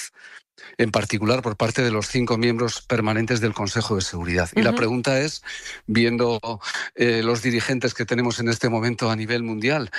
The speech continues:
Speaker 1: eh, si realmente, eh, vemos a Trump o a Putin o a, o a los dirigentes de los otros tres estados,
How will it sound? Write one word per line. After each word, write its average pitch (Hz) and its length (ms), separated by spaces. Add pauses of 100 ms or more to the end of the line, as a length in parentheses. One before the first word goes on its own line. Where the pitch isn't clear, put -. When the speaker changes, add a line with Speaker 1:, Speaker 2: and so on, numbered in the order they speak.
(280)
Speaker 1:
eh, 110 240
si - 260
realmente, 123 720 (300)
eh, 107 300
vemos 123 460
a 107 140
Trump 127 400 (320)
o 101 180
a 95 80
Putin 127 560 (220)
o 95 280
a, 92 80
o 92 240
a - 40
los 95 120
dirigentes 104 520
de 110 100
los 107 260
otros 113 200
tres 123 240
estados, 127 520